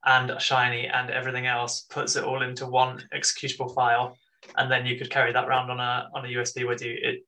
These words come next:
trouble is, they tend to be quite big files, so they're a bit cumbersome compared to a, to an Excel file. Um, but I think this is something that comes up a lot, and it, it is something that I, I think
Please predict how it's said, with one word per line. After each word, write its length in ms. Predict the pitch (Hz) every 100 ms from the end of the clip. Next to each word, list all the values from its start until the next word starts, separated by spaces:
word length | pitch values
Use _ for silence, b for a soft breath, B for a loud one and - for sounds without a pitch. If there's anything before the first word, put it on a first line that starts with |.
| -
trouble 280 | 147 135
is, 120 | 127 127
they 60 |
tend 260 | 127 143 131
to 80 | -
be 60 |
quite 340 | 123 139 135 -
big 320 | 123 120 - -
files, 760 | - 143 123 120 127 - - b b _
so 160 | - 131
they're 160 | 120
a 20 |
bit 200 | 117 120
cumbersome 540 | - 127 123 - 120 117
compared 320 | 123 120 120
to 200 | - 120
a, 280 | 117 123 - -
to 120 | 131
an 60 | 123
Excel 320 | - 131 123
file. 340 | - 120 139 B B B _ -
Um, 440 | 117 117 123 127 - _
but 80 | -
I 40 |
think 120 | 135 131
this 140 | 135
is 100 | 135
something 240 | 143 135
that 140 | 131 123
comes 220 | 143 131
up 120 | 127
a 60 | 127
lot, 400 | 127 127 131 - - - _ _ _ -
and 160 | 123
it, 240 | 123 - _ _ -
it 140 | 139
is 120 | -
something 320 | - 127 127 127
that 120 | 131
I, 180 | - 123 139
I 80 |
think 460 | 131 139 123 135 -